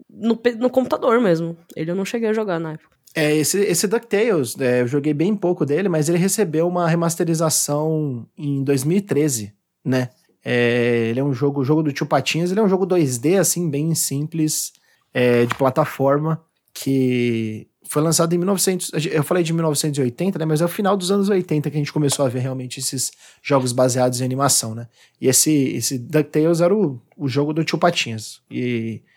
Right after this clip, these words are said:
Speaker 2: tinha uma variedade bem interessante de fases, assim, pro, pra um jogo da época. Mas é, é sempre bom lembrar que esses jogos que são licenciados, né, baseados em filmes, eles já começam com um orçamento um pouco limitado, porque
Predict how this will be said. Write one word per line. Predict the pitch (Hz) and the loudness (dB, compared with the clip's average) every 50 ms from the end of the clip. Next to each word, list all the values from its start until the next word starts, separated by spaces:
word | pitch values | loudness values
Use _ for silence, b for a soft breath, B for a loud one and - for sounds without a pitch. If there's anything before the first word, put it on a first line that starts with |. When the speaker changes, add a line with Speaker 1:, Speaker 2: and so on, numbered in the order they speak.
| b b b | b b b
Speaker 2:
tinha | - - 185 | 0 2 4
uma | 208 214 | 4 4
variedade | 202 226 220 208 180 180 185 170 151 | 4 4 4 4 4 4 2 2 2
bem | 143 165 185 233 262 240 _ _ _ _ _ _ - | 0 0 0 0 -2 -4 _ _ _ _ _ _ -8
interessante | 165 - 202 190 185 170 - 180 175 165 165 | -2 2 4 4 4 4 2 2 0 0 -2
de | 151 151 | -2 -2
fases, | 135 - - 139 151 165 160 143 139 | 0 2 2 4 4 4 4 2 2
assim, | 135 127 - - 151 160 180 | 2 2 0 -2 -4 -4 -6
pro, | 180 - 143 135 127 120 | -6 -4 -2 -2 -2 -2
pra | - 135 135 | -2 -2 -2
um | 131 127 | -2 -2
jogo | 120 135 135 131 139 | -2 -2 -4 -2 0
da | 135 120 | 0 2
época. | 120 123 143 151 - - - 180 165 b b b b b _ - | 2 2 0 0 -2 -6 -6 -6 -6 b b b b b _ -4
Mas | 139 156 165 156 151 | -2 0 0 0 0
é, | 175 170 170 165 156 151 147 143 139 135 131 127 120 120 - - _ _ _ _ _ | 2 2 2 2 2 2 2 2 2 2 0 0 -2 -4 -8 -12 _ _ _ _ _
é | - 151 | -2 0
sempre | - 202 208 202 220 | 0 0 0 0 -2
bom | 202 190 202 208 | -2 0 0 0
lembrar | 202 196 165 135 123 123 135 165 180 | 2 2 0 2 2 2 2 0 0
que | 170 - - 151 143 131 127 120 117 - _ | -2 -4 -4 -2 -2 -2 -2 -4 -8 -6 _
esses | - 196 196 - 302 202 | -2 0 0 0 0 -2
jogos | 143 - 139 147 170 220 214 - 135 113 - - - - - _ _ _ _ _ - | -2 0 2 2 4 4 2 2 -2 -4 -4 -8 -10 -12 -18 _ _ _ _ _ -2
que | - 135 | 0 2
são | - - 139 131 | 2 2 0 0
licenciados, | 127 117 - 147 131 - - - 135 135 151 165 139 120 120 | -2 -2 -2 -2 -2 -2 0 2 4 4 4 4 2 -2 -4
né, | 127 127 | -4 -2
baseados | 113 123 120 117 123 120 113 117 | 0 0 0 0 0 -2 -2 -4
em | 120 | -6
filmes, | 110 - - 147 156 143 - - b b b b b b b | -8 -6 -4 -4 -4 -4 -6 -10 b b b b b b b
eles | 160 165 180 165 147 | -2 0 2 2 2
já | 180 196 | 0 0
começam | - - 226 196 160 160 185 - 220 208 196 | 0 0 0 2 2 2 2 2 2 0 0
com | 190 196 190 | 0 0 0
um | 180 | 2
orçamento | 175 175 170 - 170 156 151 156 156 - | 2 0 0 0 0 0 0 0 0 -2
um | 165 | -2
pouco | 151 - 147 143 - | 0 0 -2 0 0
limitado, | 165 165 165 156 - - 151 151 147 131 127 120 - _ _ | 2 2 2 0 0 0 0 0 0 -2 -4 -8 -12 _ _
porque | - 147 139 143 - 147 135 - | -6 -6 -4 -2 -2 -2 -2 -4